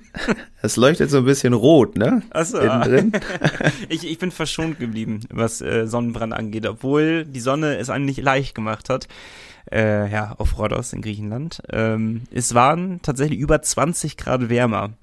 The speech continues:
Speaker 2: als hier zu dem Zeitpunkt. Also ich hatte schon den Spaß zum Malte weitergegeben und hatte gesagt, selbst die, die Meerestemperatur war wärmer als die Außentemperatur hier in Deutschland. Also <laughs> es war
Speaker 1: Mhm.
Speaker 2: wirklich ein, ein
Speaker 1: Deutlich.
Speaker 2: Schock, ein Te-,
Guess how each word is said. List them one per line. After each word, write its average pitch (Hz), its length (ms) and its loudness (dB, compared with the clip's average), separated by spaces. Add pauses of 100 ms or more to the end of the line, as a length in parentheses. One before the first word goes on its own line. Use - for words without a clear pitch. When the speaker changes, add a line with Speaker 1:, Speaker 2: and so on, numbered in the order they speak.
(280)
Speaker 2:
als 117 260 -6
hier 110 320 0 (140)
zu - 160 -10
dem 104 220 -6
Zeitpunkt. - 580 -6 (240)
Also 110 400 -4 (360)
ich 123 160 -6
hatte 131 380 2 (100)
schon 135 120 -4
den 120 120 -2
Spaß 127 380 -4
zum 123 80 -8
Malte 120 240 -6
weitergegeben 131 540 -4
und 120 60 -8
hatte - 180 -8
gesagt, 117 340 -4
selbst - 240 -4
die, 120 180 2 (580)
die 123 60 2
Meerestemperatur 139 1400 2
war 120 180 4
wärmer 131 440 4
als - 140 -4
die - 100 -4
Außentemperatur 117 760 0
hier 110 140 -4
in 110 60 -4
Deutschland. 113 600 -4
Also 117 240 2 (340)
<laughs> 208 680 0
es 131 180 4
war 143 100 6
Speaker 1:
Mhm. 143 40 0
Speaker 2:
wirklich 143 360 0
ein, 107 60 6
ein 117 40 8
Speaker 1:
Deutlich. 120 380 6
Speaker 2:
Schock, 131 200 4
ein 117 140 2
Te-, 127 160 0